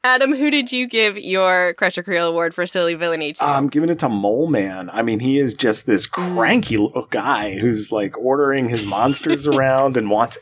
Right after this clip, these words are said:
Speaker 2: everybody off of his island. And I don't know, I can really appreciate the, uh, whole "get off my lawn" energy. You know, it's great.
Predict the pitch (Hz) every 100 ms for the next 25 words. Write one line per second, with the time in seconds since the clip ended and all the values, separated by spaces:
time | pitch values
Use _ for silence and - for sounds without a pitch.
0 | - 151 151 151 139 127 117 110 - 131
1 | 139 131 110 131 135 110 107 117 117 -
2 | - - - 262 277 269 135 151 120 127
3 | 127 123 117 110 107 107 95 92 104 98
4 | 92 92 101 101 92 104 92 - 104 92
5 | 92 90 87 85 - 90 - 127 104 95
6 | 104 - 101 90